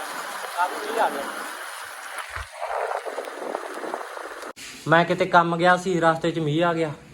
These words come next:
ਸਾਰੇ ਕੱਪੜੇ ਕੁੱਪੜੇ ਗਿੱਲੇ ਹੋ ਗਏ। ਆ ਲੋਅਰ, ਲੋਅਰ ਜਮਾਂ ਗਿੱਲੀ ਹੋ ਗਈ। ਲਓ ਜੀ, ਆਪਾਂ ਆ ਗਏ ਆ ਖੇਤ ਤੇ ਹੁਣ ਥੋੜ੍ਹਾ ਜਿਹਾ ਮੀਂਹ ਹਟਿਆ ਹੈਗਾ।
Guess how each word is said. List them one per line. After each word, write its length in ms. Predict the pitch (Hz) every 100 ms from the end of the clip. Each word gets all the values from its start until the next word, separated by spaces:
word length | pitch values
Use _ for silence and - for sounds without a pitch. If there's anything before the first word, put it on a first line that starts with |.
| - - - - - -
ਸਾਰੇ 240 | - 151 180
ਕੱਪੜੇ 260 | 175 170
ਕੁੱਪੜੇ 240 | 160 147 156
ਗਿੱਲੇ 280 | 143 143 139
ਹੋ 120 | 117
ਗਏ। 140 | 117 110 - - - - - - -
ਆ 60 | 139
ਲੋਅਰ, 280 | 143 147
ਲੋਅਰ 220 | 147 151 147
ਜਮਾਂ 220 | 147 160
ਗਿੱਲੀ 240 | 151 147
ਹੋ 60 | 135
ਗਈ। 140 | 120 117 - - - - - - - - - - - _ _ _ _ _ _ _ - - - - - - - - -
ਲਓ 300 | 147 156 160
ਜੀ, 160 | 156 165
ਆਪਾਂ 320 | 160 - 156
ਆ 80 | 147
ਗਏ 100 | 147
ਆ 80 | 151
ਖੇਤ 380 | - 135 131 170 175 - - - - - - - - - - -
ਤੇ 340 | 127 87 120 120 - - - - - - - 143
ਹੁਣ 100 | 143
ਥੋੜ੍ਹਾ 260 | 139 139
ਜਿਹਾ 120 | 160
ਮੀਂਹ 280 | 156 147 165
ਹਟਿਆ 180 | 139 120
ਹੈਗਾ। 220 | 120 139